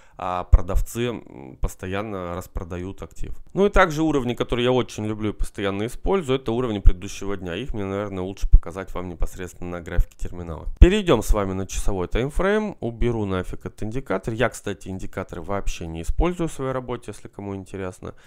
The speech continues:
Соответственно, э, увеличиваем, ну так просто, примерно, чтобы нам было видно. И вот эти уровни, они практически всегда очень хорошо работают, если цена до них доходит.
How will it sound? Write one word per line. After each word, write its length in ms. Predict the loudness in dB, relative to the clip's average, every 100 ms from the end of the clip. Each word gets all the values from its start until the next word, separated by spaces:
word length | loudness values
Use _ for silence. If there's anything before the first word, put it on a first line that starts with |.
| -20 -20 -12
Соответственно, 920 | -4 -4 0 -2 -2 -8 -4 -4 -6
э, 60 | -4
увеличиваем, 1160 | -4 -2 -2 -4 -6 -4 -6 -6 -6 -4 -6 -8
ну 100 | -4
так 200 | -4 -2
просто, 320 | -6 -6 -6
примерно, 400 | -6 -4 -6 -6
чтобы 240 | -10 -8
нам 140 | -8 -8
было 180 | -8
видно. 280 | -6 -10 -10
И 120 | -10
вот 220 | -8 -6 -6
эти 200 | -6 -6
уровни, 400 | -4 -4 -4 -4
они 300 | -4 -6 -8
практически 580 | -4 -6 -6 -14 -14 -14
всегда 420 | -12 -10 -6 -6
очень 300 | -6 -8 -8
хорошо 380 | -8 -8 -8 -8
работают, 440 | -6 -6 -4 -4
если 160 | -6 -8
цена 240 | -10 -10
до 120 | -8
них 200 | -8 -8
доходит. 440 | -10 -8 -8 -10